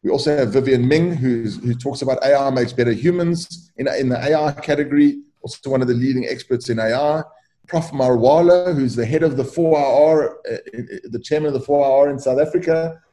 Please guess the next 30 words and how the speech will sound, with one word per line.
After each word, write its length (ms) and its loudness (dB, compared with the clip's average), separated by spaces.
having 180 0
a 60 0
discussion 560 -2
with 100 2
Martin 380 2
Svensson, 800 -4
who's 140 -2
the 140 0
head 140 2
of 80 2
the 80 -2
Sweden 440 -2
A 140 -2
I 180 0
Institute, 520 -4
and 100 -2
Ndile 600 2
Ngaba, 600 0
who's, 320 -2
uh, 480 -2
the 80 -6
chairman 340 0
of 120 -6
Convergence 580 0
Partners, 480 -4
around 400 0
why 220 0
do 60 2
we 100 4
need 160 0